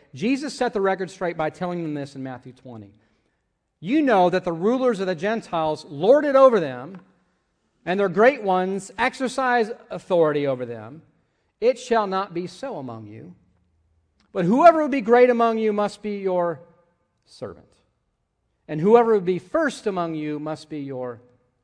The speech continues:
slave." Even as the Son of Man came not to be served, but to serve and to give his life as a ransom for many. Wow, that must have been a shocker, right?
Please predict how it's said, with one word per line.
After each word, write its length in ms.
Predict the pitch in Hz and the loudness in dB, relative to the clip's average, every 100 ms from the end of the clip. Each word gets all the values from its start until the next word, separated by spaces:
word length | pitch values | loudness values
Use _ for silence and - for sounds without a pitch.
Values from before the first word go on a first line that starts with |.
| _ | _
slave." 680 | _ _ 113 104 95 - _ _ _ _ _ _ _ _ _ _ | _ _ -20 -20 -20 -20 _ _ _ _ _ _ _ _ _ _
Even 240 | 175 202 | -10 -6
as 140 | 208 156 | -6 -6
the 80 | 170 | -12
Son 280 | - 226 | -10 -8
of 60 | 214 | -8
Man 320 | 202 202 196 | -8 -10 -14
came 420 | 185 180 165 160 165 | -14 -12 -10 -12 -14
not 380 | 185 196 254 _ | -16 -16 -16 _
to 100 | 170 | -16
be 180 | 156 196 | -14 -16
served, 520 | - 117 104 110 _ _ _ _ _ _ _ _ | -16 -18 -18 -20 _ _ _ _ _ _ _ _
but 140 | - 135 | -18 -16
to 80 | 135 | -18
serve 500 | - 160 127 95 - _ _ _ _ _ _ _ | -14 -12 -12 -16 -20 _ _ _ _ _ _ _
and 120 | 131 | -20
to 40 | 117 | -16
give 220 | 117 160 | -14 -14
his 180 | 143 110 | -16 -18
life 600 | 117 117 113 _ _ _ _ _ _ _ _ _ _ _ - | -20 -20 -20 _ _ _ _ _ _ _ _ _ _ _ -20
as 140 | 120 | -16
a 60 | 120 | -14
ransom 540 | 120 113 107 - 95 | -12 -14 -18 -20 -20
for 100 | - | -20
many. 340 | 104 95 82 _ _ _ _ _ _ _ _ _ _ _ | -20 -20 -20 _ _ _ _ _ _ _ _ _ _ _
Wow, 400 | 107 127 107 85 | -18 -18 -18 -18
that 100 | 135 | -16
must 180 | 143 135 | -16 -16
have 80 | 117 | -20
been 100 | 110 | -20
a 80 | 101 | -20
shocker, 540 | - 117 113 151 139 _ | -20 -20 -18 -20 -20 _
right? 280 | 113 123 156 | -18 -16 -18